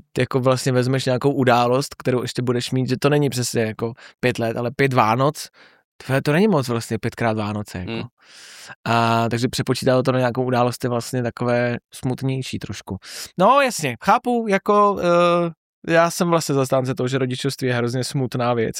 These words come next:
Speaker 1: jako.
Speaker 2: <laughs>
Speaker 1: Protože vlastně seš pořád jenom jako dojatý a smutnej. A vlastně jako seš veselý, ale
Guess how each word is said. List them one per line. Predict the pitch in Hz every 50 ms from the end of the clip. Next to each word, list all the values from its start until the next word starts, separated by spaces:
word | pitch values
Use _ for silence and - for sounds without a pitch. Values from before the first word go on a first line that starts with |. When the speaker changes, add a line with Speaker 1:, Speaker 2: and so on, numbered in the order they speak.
| -
Speaker 1:
jako. | 147 127 123 - 107 - - 123 - - 175 -
Speaker 2:
<laughs> | 247 233 - - - -
Speaker 1:
Protože | - - 190 160 - - 180
vlastně | 160 160 147 - 160 147
seš | 139 - 139 -
pořád | - 143 139 135 131 -
jenom | 131 131 131 131
jako | 123 - -
dojatý | 131 127 120 123 120 - 120 123
a | 120
smutnej. | 127 - 131 120 - - 123 117 127 - - - - - - -
A | - 151
vlastně | 165 170 160 - 175 170
jako | 160 165 160 - 170
seš | 156 - 180 170
veselý, | 160 160 151 - 151 - - - -
ale | 123 123 123 117 120